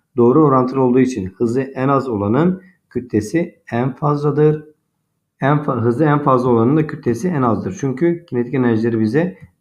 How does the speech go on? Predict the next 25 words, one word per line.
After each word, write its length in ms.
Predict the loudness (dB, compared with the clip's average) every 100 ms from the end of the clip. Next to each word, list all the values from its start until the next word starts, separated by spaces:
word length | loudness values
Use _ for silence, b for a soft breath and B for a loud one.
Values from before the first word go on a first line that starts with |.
| _
eşittir 540 | -6 -4 -8 -4 -4 0
demiş. 400 | 0 0 -4 _ _ b b b b 2
O 80 | 4
zaman 280 | 6 4
burada 220 | 4 4 4
Y 260 | 4 2
en 280 | 2 0 2
büyük 220 | 2 4
olacak. 500 | 2 2 0 -4 -12 _
Çünkü 260 | -16 -6 -4
yükseklik 500 | -4 -6 -8 -6 0
aynı. 500 | 2 2 0 -6 _ _ -10
Y 220 | -2 0
en 340 | -2 -2 -2 0
büyük, 320 | 0 -2 _
Z 180 | -14 -6
en 340 | -4 -2 -2 -4
küçük. 320 | -8 -18 -20 _ _ _ _ 0
Y'nin 460 | 2 4 2 0 0
en 220 | 2 4
büyük, 260 | 2 0 -4 -4
Z'nin 500 | 0 2 0 -2 -8 _ _ _ _ _ -2
en 160 | 0
küçük 260 | 0 -4 0
olduğu 520 | 2 4 2 0 -4